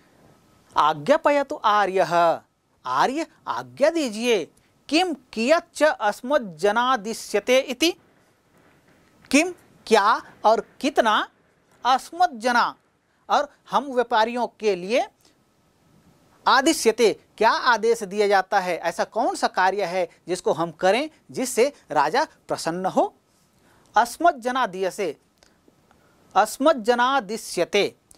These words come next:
यह जो शब्द है संधियुक्त पद है, संधि अलग करें,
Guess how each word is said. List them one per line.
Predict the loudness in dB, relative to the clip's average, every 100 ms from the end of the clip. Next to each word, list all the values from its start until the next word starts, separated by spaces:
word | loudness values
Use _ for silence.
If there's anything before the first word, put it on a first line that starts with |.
| _ 0
यह | 2
जो | 2
शब्द | -2 -2 0
है | 0 -2 _ _ _ _ _ _
संधियुक्त | -4 -2 0 -2 -2
पद | 0 0
है, | 0 -4 _ _ _ _ _ _ _ _ _ _ _ -2
संधि | 0 2
अलग | 2 2 2
करें, | 2 2